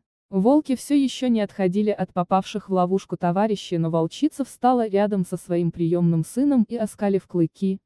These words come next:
продемонстрировала, что будет биться за него до последнего вздоха.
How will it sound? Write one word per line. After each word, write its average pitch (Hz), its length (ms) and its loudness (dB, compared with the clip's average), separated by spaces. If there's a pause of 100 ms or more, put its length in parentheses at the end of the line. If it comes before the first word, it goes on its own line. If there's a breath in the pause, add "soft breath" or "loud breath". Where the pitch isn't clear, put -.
(100)
продемонстрировала, 214 1040 2
что - 160 -2
будет 185 240 2
биться 208 360 0
за 196 100 0
него 185 240 4
до 185 100 0
последнего 175 600 0
вздоха. 156 580 -4